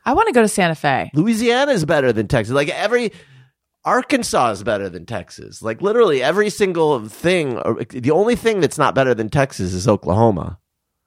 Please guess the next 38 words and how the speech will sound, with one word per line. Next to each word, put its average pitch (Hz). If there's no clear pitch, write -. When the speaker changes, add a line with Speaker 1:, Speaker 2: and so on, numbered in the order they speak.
Speaker 1:
Wow. -
Speaker 2:
Uh, 104
did 113
we 202
just 226
lose 123
all 104
of 113
our 104
listeners? 123
Speaker 1:
No. 175
Speaker 2:
I 143
love 180
all 131
of 95
you, 92
and 120
I 117
love 123
you 139
if 120
you're 123
from 113
Texas. 107
Speaker 1:
So -
you 302
missed 262
the 196
Thursday 165
show. 127
Speaker 2:
But 101
I, 101
Speaker 1:
It 170
was 180
Speaker 2:
I'm 170
not 104
a 95
fan. -